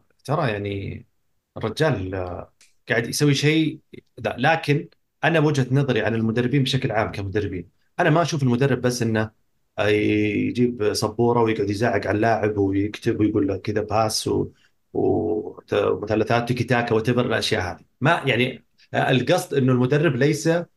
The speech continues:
تكتيك فقط. يعني، يعني، اللي قاعد يسويه أنشيلوتي دوره أو اللي قاعد، يعني، يقوم فيه مع مدريد ما هو بس متعلق بطريقة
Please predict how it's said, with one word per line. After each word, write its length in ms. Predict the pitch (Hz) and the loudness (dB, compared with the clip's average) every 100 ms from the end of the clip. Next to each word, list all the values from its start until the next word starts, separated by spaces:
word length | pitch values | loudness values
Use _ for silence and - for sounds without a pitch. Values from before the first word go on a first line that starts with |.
| _ _ | _ _
تكتيك 380 | - 120 - 160 | -4 -2 0 -2
فقط. 380 | - 117 92 - _ _ _ - | -2 -4 -6 -10 _ _ _ -8
يعني، 400 | 95 95 95 - | -6 -6 -6 -6
يعني، 480 | 101 98 95 98 95 _ - _ _ _ _ | -6 -6 -8 -10 -14 _ -20 _ _ _ _
اللي 120 | 117 | -2
قاعد 160 | 123 156 | 0 0
يسويه 240 | 147 170 | 0 2
أنشيلوتي 400 | 151 143 165 - | 2 2 2 0
دوره 500 | 127 151 113 131 139 _ _ _ | 2 2 2 0 -2 _ _ _
أو 120 | 110 113 | 0 0
اللي 100 | 113 | 0
قاعد، 200 | 117 104 | -2 -2
يعني، 480 | 110 101 104 107 | -4 -4 -4 -4
يقوم 200 | 110 143 | 0 2
فيه 160 | 135 135 | 2 0
مع 100 | 113 | 0
مدريد 280 | 107 131 127 | 0 0 0
ما 80 | 165 | 0
هو 160 | 175 | 2
بس 200 | 165 - | 2 0
متعلق 400 | 127 - 135 127 | 0 2 2 0
بطريقة 460 | 98 113 120 123 | -2 -2 0 0